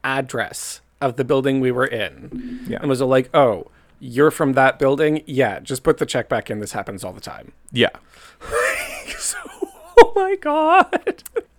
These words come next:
Speaker 1: So that was our saga with leaving the apartment.
Speaker 2: Yeah, and, uh, that, well, that wasn't even leaving the apartment. That was dis-, that was kind of resigning ourselves to, "Oh, we're just going to be stuck here."
Speaker 1: Right, yeah, and then, like,
Speaker 2: And go through this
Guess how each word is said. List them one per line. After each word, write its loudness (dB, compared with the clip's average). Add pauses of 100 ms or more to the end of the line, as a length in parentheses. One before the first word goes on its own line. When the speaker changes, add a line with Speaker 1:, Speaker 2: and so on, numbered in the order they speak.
(300)
Speaker 1:
So -2
that 4
was -2
our 2
saga -6
with -10
leaving -8
the -8
apartment. -14 (680)
Speaker 2:
Yeah, 8 (140)
and, 2
uh, 4 (180)
that, 2
well, 6
that 6
wasn't 4
even 0
leaving 2
the 0
apartment. -2
That 2
was -2 (640)
dis-, -6
that 2
was -4
kind -2
of -6
resigning -2
ourselves -6
to, -4 (1040)
"Oh, 2
we're -2
just -6
going -2
to -2
be -6
stuck -2
here." -4
Speaker 1:
Right, 0
yeah, 0
and -6
then, -4
like, -4
Speaker 2:
And -4
go 2
through -6
this -4